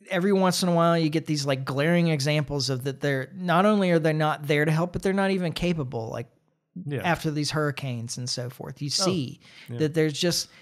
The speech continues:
Speaker 1: it's not that they're, it's not even that they're just incompetent. It's that, that, that they don't have the capability to do what they claim to be able to do for
Speaker 2: Yeah.
Speaker 1: you. And you're better off relying on the people around you.
Speaker 2: Absolutely.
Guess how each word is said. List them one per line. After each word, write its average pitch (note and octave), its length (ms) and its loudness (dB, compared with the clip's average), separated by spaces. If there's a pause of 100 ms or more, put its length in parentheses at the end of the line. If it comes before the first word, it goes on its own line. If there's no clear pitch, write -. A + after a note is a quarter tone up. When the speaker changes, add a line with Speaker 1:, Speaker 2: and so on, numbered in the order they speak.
(100)
Speaker 1:
it's - 220 0
not G#3 420 0
that F3+ 220 0
they're, F3 320 4 (160)
it's D#3+ 120 0
not A3 200 4
even G3+ 340 2
that D#3+ 220 0
they're D#3 160 2
just D#3+ 400 0
incompetent. D3 760 -2
It's C3+ 180 -4
that, D3+ 200 -6
that, D3+ 180 -2
that E3 160 -4
they D#3 140 2
don't D3 400 -2
have F3+ 420 -2
the E3 80 0
capability D3+ 800 0
to D3 120 -6
do D#3+ 240 0
what E3 200 -2
they D#3 80 -2
claim D#3 340 -4
to D#3 80 -2
be D#3+ 140 0
able D#3 180 0
to D3 60 -2
do E3+ 200 -2
for C3 220 -8
Speaker 2:
Yeah. B2 80 -6
Speaker 1:
you. - 80 -10 (240)
And D3+ 160 0
you're D3 120 4
better E3+ 440 2
off E3 300 4 (240)
relying D3 480 0
on C#3+ 100 -2
the C#3 80 -2
people C3+ 340 -2
around A#2 380 -4
you. B2+ 140 -16 (500)
Speaker 2:
Absolutely. G#2+ 640 -10